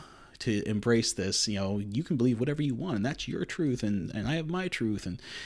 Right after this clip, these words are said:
and whatnot. But, um, let me ask you this, and, and this is kinda what he said. Would you want someone to perform, uh, brain surgery on you who just woke up one day and said, "I believe that I'm a brain surgeon"? Would you want someone to do that?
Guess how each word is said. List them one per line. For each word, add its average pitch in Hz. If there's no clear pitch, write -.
and 110
whatnot. 95
But, 113
um, 98
let 120
me 127
ask 120
you 107
this, 107
and, 95
and 110
this 107
is -
kinda -
what 104
he 107
said. 98
Would 101
you 131
want 151
someone 139
to 107
perform, 104
uh, 104
brain 107
surgery 135
on 135
you 151
who 104
just 107
woke 104
up 117
one 113
day 107
and 107
said, 107
"I 160
believe 156
that 127
I'm 131
a 120
brain 127
surgeon"? 98
Would 98
you 98
want 113
someone 110
to 107
do 107
that? -